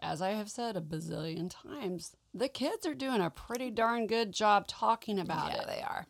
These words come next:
Speaker 2: Yep.
Speaker 1: It's
Speaker 2: Mm-hmm.
Speaker 1: our generations, that
Speaker 2: Mm-hmm.
Speaker 1: our
Speaker 2: Mm-hmm.
Speaker 1: generation and the one ahead of us,
Speaker 2: Mm-hmm.
Speaker 1: we're the
Speaker 2: Mm-hmm.
Speaker 1: ones who are, who are lagging.
Speaker 2: Yeah, yeah.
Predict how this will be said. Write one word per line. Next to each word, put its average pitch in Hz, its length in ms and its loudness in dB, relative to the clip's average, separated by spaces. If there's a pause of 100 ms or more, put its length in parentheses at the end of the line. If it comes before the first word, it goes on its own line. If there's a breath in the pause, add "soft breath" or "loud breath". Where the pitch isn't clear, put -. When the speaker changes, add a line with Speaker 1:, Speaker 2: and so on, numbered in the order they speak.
Speaker 2:
Yep. 269 300 12
Speaker 1:
It's - 280 -8 (200)
Speaker 2:
Mm-hmm. 165 580 -2
Speaker 1:
our 302 220 6
generations, 226 920 2
that 185 120 0
Speaker 2:
Mm-hmm. 175 640 2
Speaker 1:
our 185 220 2
Speaker 2:
Mm-hmm. 214 80 -2
Speaker 1:
generation 208 520 0
and 185 200 4
the 190 140 4
one 190 440 -2
ahead 185 240 2
of 208 140 0
us, 208 420 2
Speaker 2:
Mm-hmm. 156 560 0
Speaker 1:
we're 233 260 4
the 349 60 4
Speaker 2:
Mm-hmm. 349 80 2
Speaker 1:
ones 302 260 2
who 277 120 -4
are, 262 160 0 (340)
who 240 160 0
are 240 140 4
lagging. 226 600 0
Speaker 2:
Yeah, 160 440 8
yeah. 165 180 6